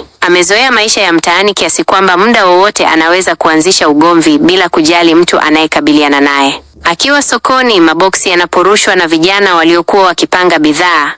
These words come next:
moja linaanguka na kugonga mzigo wa Sijali. Bila kusita, anaanzisha vurugu kali.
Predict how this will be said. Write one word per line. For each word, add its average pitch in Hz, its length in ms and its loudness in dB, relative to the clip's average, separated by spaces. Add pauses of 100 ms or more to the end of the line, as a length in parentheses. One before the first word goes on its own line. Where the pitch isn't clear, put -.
(340)
moja 214 520 0
linaanguka 170 720 0
na 180 100 0
kugonga 180 460 0
mzigo 180 400 0
wa 165 100 2
Sijali. 147 680 0 (180)
Bila 277 320 0
kusita, 226 640 -2
anaanzisha 165 600 -2
vurugu 170 360 0
kali. 151 540 -2